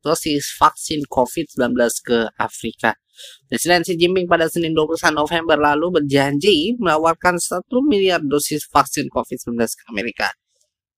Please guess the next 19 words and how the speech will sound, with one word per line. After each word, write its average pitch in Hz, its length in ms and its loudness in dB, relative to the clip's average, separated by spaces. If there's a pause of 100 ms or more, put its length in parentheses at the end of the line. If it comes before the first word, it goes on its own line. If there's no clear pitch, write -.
Janji 214 340 4
itu 233 80 -2
diucapkan 220 640 2
Xi 208 160 -2
Jinping 196 480 2
dalam 190 240 4
perida-, 180 400 -2
pidato 175 480 2
melalui 143 240 2
tatapan 143 400 4
video 147 320 2
ke 151 80 -2
K - 120 -6 (120)
T - 80 -
T - 80 -6 (160)
Cina 123 320 0
Afrika 123 480 -4
di 123 240 -4
dekat 120 460 0